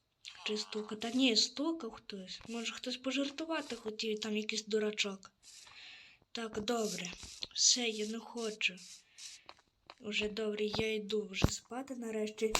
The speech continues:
Ай, ох, господи. А, ай. О, о,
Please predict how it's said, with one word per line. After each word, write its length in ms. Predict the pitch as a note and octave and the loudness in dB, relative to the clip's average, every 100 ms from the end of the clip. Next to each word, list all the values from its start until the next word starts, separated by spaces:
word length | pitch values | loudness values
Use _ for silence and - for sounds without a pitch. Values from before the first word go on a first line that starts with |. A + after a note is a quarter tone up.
| - - | 0 -2
Ай, 520 | E4+ D#4+ C#4+ B3 - | 2 2 2 -2 -4
ох, 440 | A#3+ A#3+ - - A#3+ - | -4 -4 -10 -12 -10 -6
господи. 680 | B3 - - A#3 A#3+ A#3+ - - | -4 -4 -8 -8 -8 -10 -16 -10
А, 80 | D4 C4+ A#3+ A3+ G#3 G3 F#3+ F#3 F3+ F#3 F#3+ _ _ - | -4 -4 -2 -2 -4 -4 -8 -8 -10 -12 -14 _ _ -20
ай. 380 | - - - - _ _ _ _ _ _ _ - - - _ _ _ _ _ _ _ _ _ _ _ _ - _ _ _ _ - B3 | -16 -16 -16 -18 _ _ _ _ _ _ _ -20 -20 -20 _ _ _ _ _ _ _ _ _ _ _ _ -20 _ _ _ _ -20 -18
О, 40 | |
о, 420 | - G#3+ G#3+ - | -12 -10 -10 -12